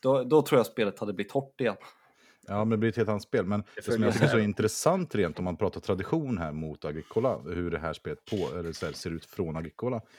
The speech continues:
Speaker 2: så är det egentligen så här att Agricola, när man hade de här, eh, platserna man ställde sina workers på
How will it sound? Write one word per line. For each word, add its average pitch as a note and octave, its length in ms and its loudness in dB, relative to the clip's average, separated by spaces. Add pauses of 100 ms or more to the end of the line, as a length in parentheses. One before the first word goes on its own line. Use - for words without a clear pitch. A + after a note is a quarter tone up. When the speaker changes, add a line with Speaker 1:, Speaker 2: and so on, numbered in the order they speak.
(160)
Speaker 2:
så - 140 2
är A#2 60 6
det F#2 60 4
egentligen D2+ 240 -2
så - 120 -8
här D#2 80 -2
att D2+ 120 -10 (240)
Agricola, A#2+ 500 0
när C#3 140 -2
man B2 120 4
hade G2 220 2
de F2 120 0
här, D2 420 -2
eh, D2+ 40 -8 (600)
platserna F2+ 300 -4
man D#2 80 -2
ställde F2+ 240 0
sina F2+ 140 -2
workers F2 320 0
på G2+ 220 -2